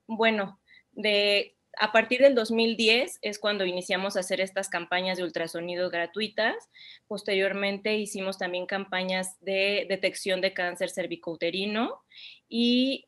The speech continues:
más adelante las campañas para consultas en las comunidades, y así fue como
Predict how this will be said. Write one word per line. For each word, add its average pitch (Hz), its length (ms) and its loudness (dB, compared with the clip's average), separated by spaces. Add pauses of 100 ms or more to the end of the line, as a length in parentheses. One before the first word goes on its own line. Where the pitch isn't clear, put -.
más 208 280 0
adelante 220 840 2
las 185 340 -2
campañas 190 540 -2
para 175 580 -2
consultas 190 640 -4
en 175 140 -4
las 170 120 -6
comunidades, 226 920 0 (320)
y 202 120 -2
así 190 180 -2
fue 190 180 -4
como 190 240 -2